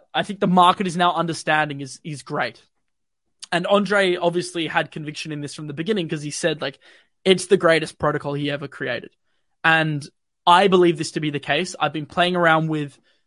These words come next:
the, some of the Solidly forks it's remarkable. Some of the yields on these forks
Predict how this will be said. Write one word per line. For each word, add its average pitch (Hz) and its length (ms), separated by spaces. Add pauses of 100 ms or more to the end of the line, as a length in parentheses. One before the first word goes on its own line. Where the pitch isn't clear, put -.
(1300)
the, 170 180
some 180 180
of 160 40
the 160 60
Solidly 156 400
forks - 480 (640)
it's - 140
remarkable. 175 680 (680)
Some 196 200
of 180 100
the 180 60
yields 175 480 (100)
on 175 120
these 170 160
forks - 520